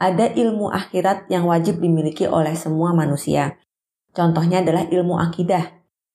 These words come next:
Bahkan bagi saya, ini adalah pondasi di atas ilmu-ilmu yang lain. Wajib bagi semua manusia itu mengenal siapa dirinya, siapa Tuhannya, apa pedoman hidupnya, siapa tuntunan hidupnya gitu ya.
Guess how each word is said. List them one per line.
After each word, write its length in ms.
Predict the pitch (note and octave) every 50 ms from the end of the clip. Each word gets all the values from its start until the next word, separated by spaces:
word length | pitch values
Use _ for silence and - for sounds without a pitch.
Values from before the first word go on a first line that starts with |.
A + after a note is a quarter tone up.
| _ _
Bahkan 320 | F3 E3+ E3+ G#3 A3+ A#3
bagi 240 | A3+ G#3 F#3 F#3+ G3
saya, 480 | A3 G3 G3 G#3+ A#3+ B3 C4+ - - _ _ _ _
ini 320 | - A3+ A#3 B3+ C4+ B3+
adalah 240 | G3+ F#3 F#3+ G3 -
pondasi 480 | - F#3+ F#3 F3+ F3+ F#3 G3 F#3 A3+ F#3+
di 80 | F3
atas 320 | D#3 D3 D3 E3 E3 - -
ilmu-ilmu 480 | F3+ E3+ E3+ E3+ D3+ D#3+ E3 D#3+ D#3+
yang 160 | D#3+ D#3+ D3+ D3+
lain. 480 | D3+ D#3+ E3+ E3 E3 E3 E3 - - _ _ _
Wajib 560 | - G#3 G#3 G#3+ A3 F3+ - - C4 - - F#3
bagi 240 | E3+ D#3 D#3 E3
semua 320 | E3 D#3+ D#3+ E3 F#3 A3+ A3
manusia 480 | G3+ F#3+ F3 E3+ E3+ E3+ - E3+ D#3+
itu 160 | E3 E3 G#3 G#3+
mengenal 640 | G#3+ G3+ G3+ G3 G3+ G3+ F#3 D#3 C#3+ D#3 - - _ _ _ _
siapa 400 | - - E3+ E3+ E3 E3 E3 D#3+
dirinya, 800 | D#3 D#3 D#3 E3+ G3 A3 A3 G3+ F3+ E3+ E3 D#3 D#3 E3 E3 -
siapa 400 | - E3+ D#3+ E3 - D#3+ D#3+ -
Tuhannya, 880 | - E3 F3 F3 F#3 G3+ G#3 G3+ F#3+ F3+ E3 D#3 D3+ D3+ D#3 E3+ - _ _ _ _ -
apa 220 | - E3 E3 D#3+ D#3+ E3
pedoman 400 | D#3+ D#3 F#3 - D3+ D3+ D3 D#3
hidupnya, 880 | E3 D#3+ - F#3+ A3 - - G3+ G3 F3 E3 D#3+ D#3 D#3 D#3 E3 - _ _ _ _ _
siapa 480 | - - F#3 E3+ E3+ E3+ F3 E3+ E3 -
tuntunan 480 | E3 D#3+ D#3 - D#3 D#3 D#3 D3+ D3 E3+
hidupnya 680 | E3+ D3+ D#3 G3+ E3 - - G3 F#3+ F3 E3 D#3+ D#3 D#3 D#3 D#3+
gitu 240 | - - D#3
ya. 20 | G#3